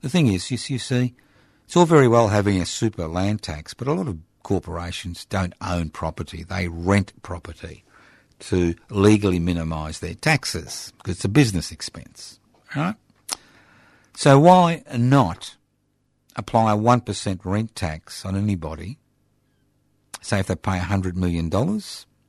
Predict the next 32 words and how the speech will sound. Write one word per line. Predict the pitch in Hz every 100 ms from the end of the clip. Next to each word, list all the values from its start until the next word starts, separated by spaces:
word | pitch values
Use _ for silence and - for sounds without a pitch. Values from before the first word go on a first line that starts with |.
| _ _ _ _ _ _ _ _ _ _
ninety-five | 101 95 92 95 90 82
million | 92 87 87
dollars | 101 135 123
of | 104
that, | 113 143 -
you | 98
pay | - 107 104
an | 107 104
extra, | 107 - -
you | 107 104
pay | 113
a | 107
one | 110 110
percent | - 104 113 107 - -
tax, | 147 135 - - - _ _ 104
and | 104
that | 98
goes | 95 87 85 -
to | - 82 82 - - -
helping | - 87 85 82
to | - 80
provide | 95 85 85 95
food | - 208 -
security | 131 - 87 78
for | 78 80
people. | - 80 87 85 _ _ _ _ _ _ - -
And | 104 131
then | 208
you've | 143
got | 104 -
corporations | 101 - 90 95 98 - 78
that, | -